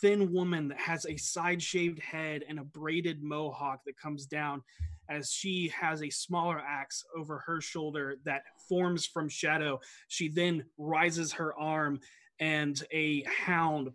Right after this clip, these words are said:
pulls itself up from the shadows of the pit, uh, in front of them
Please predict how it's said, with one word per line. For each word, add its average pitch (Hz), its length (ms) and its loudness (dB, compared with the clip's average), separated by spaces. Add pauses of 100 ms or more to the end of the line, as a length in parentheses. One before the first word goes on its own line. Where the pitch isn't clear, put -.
pulls 180 380 4
itself 160 520 0
up 165 180 2
from 156 140 -2
the 147 60 0
shadows 156 560 2 (280)
of 160 240 4
the 147 100 2
pit, - 600 0 (380)
uh, 139 400 2
in 151 100 0
front 160 300 2
of 143 120 -4
them 127 320 0